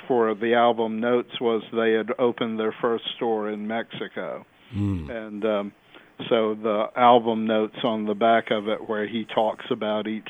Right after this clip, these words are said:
Speaker 1: song and, and pushes fried chicken <laughs> and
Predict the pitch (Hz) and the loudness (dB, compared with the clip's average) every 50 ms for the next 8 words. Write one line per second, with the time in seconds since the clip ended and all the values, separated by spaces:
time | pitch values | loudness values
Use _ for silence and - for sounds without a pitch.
0 | - - 123 117 113 113 110 110 110 107 107 107 107 104 104 - - - - - | -4 -2 0 0 0 0 0 -2 -4 -4 -6 -6 -6 -8 -8 -12 -14 -20 -20 -20
1 | - - - - - 120 113 110 110 - - 135 127 - - 127 117 113 107 104 | -20 -20 -18 -8 -6 -6 -4 -4 -4 0 2 2 2 4 2 0 0 0 0 0
2 | - - - _ _ _ _ - - 131 117 120 113 110 - - 139 117 - - | 0 -2 -2 _ _ _ _ 2 4 6 6 6 4 0 2 2 2 2 2 -2
3 | - - 175 147 135 131 127 123 120 117 113 110 110 | 0 4 4 6 6 4 2 0 0 0 -2 -4 -6